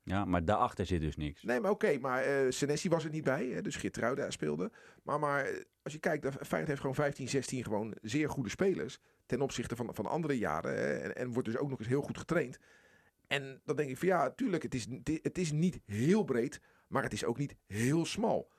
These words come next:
Speaker 2: Want wat ik zeg, als je deze, dit trio hebt zitten,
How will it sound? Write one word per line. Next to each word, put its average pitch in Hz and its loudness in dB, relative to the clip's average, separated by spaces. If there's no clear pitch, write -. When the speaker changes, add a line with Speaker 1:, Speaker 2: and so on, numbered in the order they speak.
Speaker 2:
Want 117 -6
wat 131 4
ik 123 -4
zeg, - 2
als 117 2
je 110 -4
deze, 131 0
dit - -2
trio 139 0
hebt - -4
zitten, 190 2